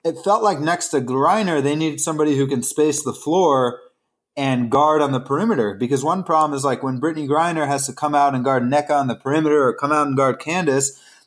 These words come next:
then that allows Odyssey Sims and Chelsea Gray to go straight to the rim.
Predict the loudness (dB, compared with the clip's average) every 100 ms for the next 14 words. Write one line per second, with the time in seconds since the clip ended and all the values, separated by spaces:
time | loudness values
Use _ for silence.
0 | -4 0 2 4 4 4 4 2 2 2
1 | 2 -2 -4 -2 -2 -2 -4 -6 -8 -8
2 | _ _ _ _ _ _ -4 -4 -2 0
3 | 0 0 2 2 2 2 0 2 0 0
4 | -2 2 2 0 -4